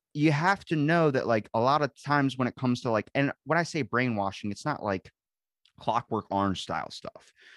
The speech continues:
but, like, the way that the words that are being said to you, like, we talk about the words,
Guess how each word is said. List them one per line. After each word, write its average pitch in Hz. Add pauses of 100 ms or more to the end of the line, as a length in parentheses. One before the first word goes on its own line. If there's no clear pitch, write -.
(220)
but, 131
like, 127 (100)
the 147
way 185
that 156
the 123
words 135
that 147
are 143
being 135
said 117
to -
you, 113
like, 110
we 127
talk 127
about 92
the 104
words, 113